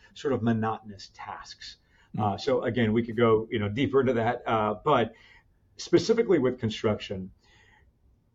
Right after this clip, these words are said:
Speaker 1: I believe A I will have as big of an impact on construction as really any other tech and,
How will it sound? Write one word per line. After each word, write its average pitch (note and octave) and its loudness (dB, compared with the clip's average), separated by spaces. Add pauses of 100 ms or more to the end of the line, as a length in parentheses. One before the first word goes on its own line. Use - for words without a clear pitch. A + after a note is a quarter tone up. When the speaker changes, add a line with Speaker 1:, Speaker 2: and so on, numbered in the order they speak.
(280)
Speaker 1:
I D#3 0
believe C#3+ 4
A B2+ 4
I A#2 2
will A2+ 4
have G#2+ 0 (100)
as C#3 2
big A#2+ 0
of G#2+ 0
an G#2 -2
impact F#2+ -4
on G#2 -4
construction G#2 -6
as G2+ -8
really G#2+ 2
any B2 0
other G#2 -2
tech G#2+ -6
and, G#2+ -8